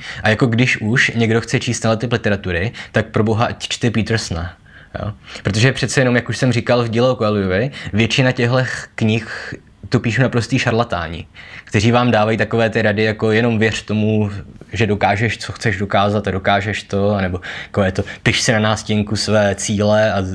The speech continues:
zírej na ně a díky tomu se to ti, se ti to splní a,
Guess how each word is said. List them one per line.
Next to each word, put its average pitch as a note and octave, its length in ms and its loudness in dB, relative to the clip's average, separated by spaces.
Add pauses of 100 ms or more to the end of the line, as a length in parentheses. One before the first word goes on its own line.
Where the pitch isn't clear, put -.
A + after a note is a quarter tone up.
(100)
zírej G2+ 420 0
na G2+ 100 0
ně G2+ 420 2
a F#2 40 0
díky F#2 320 -4
tomu F#2 120 -4
se - 80 -10
to G#2+ 80 -4
ti, F#2+ 120 -8
se - 120 -4
ti G2+ 120 0
to G2 60 2
splní G2+ 640 0
a, - 20 -6